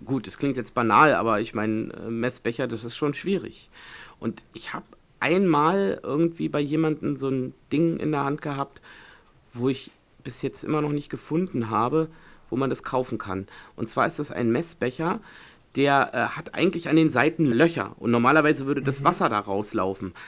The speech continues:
Speaker 1: Aber über diese Löcher, da ist von innen irgendwie so eine, so eine, so eine Gummischicht gezogen. Und wenn man da Wasser oder irgendeine Flüssigkeit reinfüllt, dann kommen da an der Seite dann so Punkte raus, so. Ja? Und, äh, das fand ich eigentlich total gut gelöst, also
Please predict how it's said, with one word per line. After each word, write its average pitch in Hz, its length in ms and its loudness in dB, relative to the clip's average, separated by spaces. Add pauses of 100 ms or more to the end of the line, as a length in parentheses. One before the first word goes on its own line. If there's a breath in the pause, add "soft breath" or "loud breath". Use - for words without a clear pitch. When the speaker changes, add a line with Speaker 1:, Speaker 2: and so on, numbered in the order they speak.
(180 loud breath)
Speaker 1:
Aber 117 280 0
über 233 280 2
diese 147 240 -2
Löcher, 110 480 0 (320 loud breath)
da - 80 -6
ist - 80 -8
von 147 180 0
innen 226 280 4
irgendwie 180 340 0
so 156 100 0
eine, 151 260 4 (380 loud breath)
so 139 140 -4
eine, 143 180 2
so 135 80 -6
eine 131 120 -2
Gummischicht 214 800 0
gezogen. 170 640 0 (420 loud breath)
Und 170 340 2 (360 soft breath)
wenn 143 220 2
man 180 160 4
da 160 140 2
Wasser 196 380 4
oder 143 140 2
irgendeine 151 280 0
Flüssigkeit 208 600 -4
reinfüllt, 120 420 -2
dann 139 140 0
kommen 175 260 0
da 160 220 2
an - 160 -4
der 147 100 0
Seite 151 320 -2
dann 143 160 -2
so 143 120 -6
Punkte 160 420 -2
raus, 90 340 -4
so. 104 260 -8 (540 soft breath)
Ja? 127 300 2 (480 loud breath)
Und, 127 340 -6
äh, 107 140 -2
das 151 180 -6
fand 165 200 -4
ich 156 120 -8
eigentlich 147 280 -6
total 143 380 -2
gut 160 220 -4
gelöst, 110 500 0
also 120 280 -4